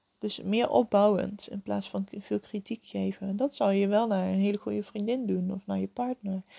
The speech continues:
Maar niet naar jezelf. En dat mag je dus ook meer naar jezelf gaan doen. Dus praten, eh, tegen jezelf alsof je tegen je beste vriendin praat.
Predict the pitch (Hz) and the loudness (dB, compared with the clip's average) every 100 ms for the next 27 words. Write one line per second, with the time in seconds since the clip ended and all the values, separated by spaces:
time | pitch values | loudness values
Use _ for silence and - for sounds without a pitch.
0 | - - _ 202 - - - - _ _ | -20 -20 _ 0 2 4 2 -2 _ _
1 | _ _ _ - 311 330 190 190 220 - | _ _ _ 6 6 6 2 4 4 6
2 | 311 120 196 - - _ _ _ _ _ | 6 6 2 -8 -20 _ _ _ _ _
3 | _ _ _ _ _ 208 202 202 196 190 | _ _ _ _ _ 2 4 4 4 0
4 | - 190 262 254 226 226 202 202 - 196 | -4 0 0 0 -4 -2 -2 -2 0 2
5 | 196 - 190 185 190 196 196 190 214 220 | 0 0 0 2 2 2 2 0 -2 -4
6 | - 196 175 180 196 - - - 294 285 | -8 -8 -4 -4 -4 -6 -10 -4 -2 -2
7 | 269 262 262 - _ _ _ 208 202 202 | 0 -2 -4 -14 _ _ _ -2 2 4
8 | 196 196 190 196 220 220 - 202 202 202 | 4 4 2 0 0 0 2 2 6 6
9 | 208 220 - - _ - 294 240 - 202 | 6 2 -6 -20 _ 2 4 4 2 -4
10 | 185 190 190 180 185 180 180 - - - | -2 -2 -2 0 0 0 -4 -6 -10 -6
11 | 180 175 175 - - 185 196 - | -2 0 -2 -4 -10 -12 -14 -20